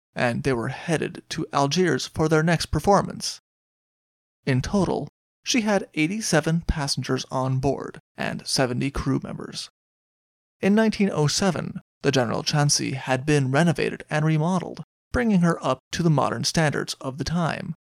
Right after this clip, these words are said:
and preserving her reputation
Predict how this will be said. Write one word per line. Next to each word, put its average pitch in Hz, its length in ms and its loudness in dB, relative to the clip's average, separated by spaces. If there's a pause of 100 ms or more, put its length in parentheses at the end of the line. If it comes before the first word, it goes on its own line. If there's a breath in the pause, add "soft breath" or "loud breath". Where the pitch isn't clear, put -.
(300)
and 135 380 2 (240)
preserving 202 440 4
her 156 220 6
reputation 156 720 2